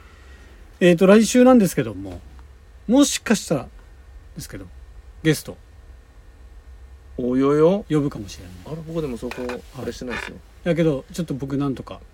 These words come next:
Speaker 1: しようかなと思ってます。
Speaker 2: さすがスキマプラス部部長。
Speaker 1: はい。はい。<laughs> なんなんそれ。二人しかおらん。
Speaker 2: <laughs>二人しか。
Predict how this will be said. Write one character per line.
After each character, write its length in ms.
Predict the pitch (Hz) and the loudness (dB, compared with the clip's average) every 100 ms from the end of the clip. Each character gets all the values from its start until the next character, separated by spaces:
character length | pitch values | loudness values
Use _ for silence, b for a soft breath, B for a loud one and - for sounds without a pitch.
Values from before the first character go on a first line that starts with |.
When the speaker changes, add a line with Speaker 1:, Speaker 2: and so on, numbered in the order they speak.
| - - - - - - | -20 -20 -20 -20 -20 -20
Speaker 1:
し 100 | - | -12
よ 60 | - | -10
う 20 | |
か 80 | 104 | -10
な 80 | 90 | -14
と 80 | 98 | -16
思 100 | 90 | -20
っ 20 | |
て 60 | - | -20
ま 100 | - | -20
す。 100 | - | -20
Speaker 2:
さ 220 | - - - | -20 -18 -20
す 560 | - - - - 135 139 | -20 -18 -18 -14 -10 -8
が 200 | 139 131 | -8 -10
ス 180 | - 98 | -14 -14
キ 160 | - 139 | -12 -10
マ 240 | 131 127 | -6 -8
プ 200 | - 135 | -8 -6
ラ 140 | 131 | -4
ス 140 | 123 135 | -4 -8
部 120 | 120 | -8
部 140 | 101 | -8
長。 260 | 92 92 98 - | -8 -10 -10 -16
Speaker 1:
は 240 | 123 92 - - B B B B - | -18 -18 -20 -20 B B B B 6
い。 40 | |
は 60 | 240 | 6
い。 40 | |
<laughs> 60 | 165 | 6
な 80 | |
ん 60 | 151 | 4
な 100 | 247 | 4
ん 40 | |
そ 100 | 143 | 2
れ。 80 | 113 - B B B - | -4 -14 B B B -6
二 60 | 175 | -6
人 240 | - 208 | 2 2
し 40 | 254 | 4
か 80 | 165 | 0
お 40 | |
ら 60 | 104 | -6
ん。 20 | 80 | -12
Speaker 2:
<laughs> 80 | - | -8
二 60 | |
人 120 | 131 131 | -4 -4
し 80 | |
か。 60 | - | -4